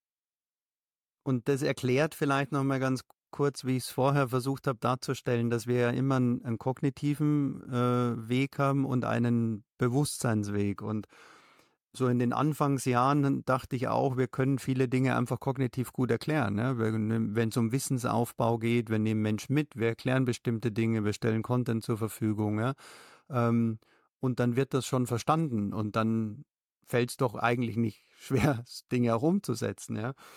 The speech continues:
Nur das hab ich wirklich das erste Mal gespürt.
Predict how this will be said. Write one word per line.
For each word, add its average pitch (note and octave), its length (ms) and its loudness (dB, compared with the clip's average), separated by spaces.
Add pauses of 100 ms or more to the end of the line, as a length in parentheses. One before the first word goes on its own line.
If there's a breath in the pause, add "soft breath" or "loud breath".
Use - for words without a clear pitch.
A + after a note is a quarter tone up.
(300 loud breath)
Nur C3+ 160 2
das D3 400 0
hab C#3+ 200 0
ich C#3+ 340 -4
wirklich C#3 800 -2 (100)
das B2+ 200 0
erste C3+ 380 0
Mal B2+ 180 2
gespürt. C3+ 720 -2